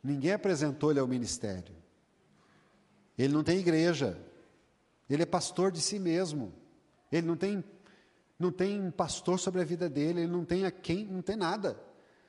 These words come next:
E ele faz as coisas tudo por ele, aí ele, dali a pouco ele vai lá, registra o meu ministério.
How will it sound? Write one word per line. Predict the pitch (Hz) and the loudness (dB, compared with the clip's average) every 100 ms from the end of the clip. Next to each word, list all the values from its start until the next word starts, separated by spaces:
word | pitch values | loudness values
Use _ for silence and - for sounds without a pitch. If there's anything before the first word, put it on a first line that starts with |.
| _ _ _ _ | _ _ _ _
E | 170 | 4
ele | 185 196 | 4 4
faz | - - 185 214 214 | -4 -2 2 4 4
as | 208 - | 2 2
coisas | 202 208 190 | 4 4 4
tudo | 190 233 226 | 0 -2 -2
por | 247 196 | 0 4
ele, | 220 214 | 4 4
aí | 185 | 4
ele, | 202 220 214 | 4 4 2
dali | 196 208 | 2 4
a | |
pouco | 202 208 | 4 2
ele | 220 208 | 2 4
vai | 185 | 4
lá, | 196 208 214 | 6 6 4
registra | 156 208 160 202 214 | 4 4 6 4 4
o | 202 | 2
meu | 185 220 349 | 4 6 6
ministério. | 349 294 254 - - 165 185 180 123 | 6 2 2 0 0 2 4 2 -2